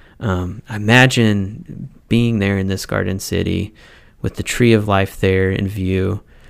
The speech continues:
and walking up to Jesus with Caitlin and my son Isaiah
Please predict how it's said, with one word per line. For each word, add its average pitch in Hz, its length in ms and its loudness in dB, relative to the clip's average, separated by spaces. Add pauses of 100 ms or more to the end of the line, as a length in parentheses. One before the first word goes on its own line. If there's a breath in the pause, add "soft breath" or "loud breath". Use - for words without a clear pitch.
(160 soft breath)
and - 160 -16
walking 113 340 0
up 104 120 2
to - 100 -6
Jesus - 480 -4
with - 140 -10
Caitlin 104 680 -2
and - 120 -16
my - 100 -20
son 113 260 0
Isaiah 95 600 -2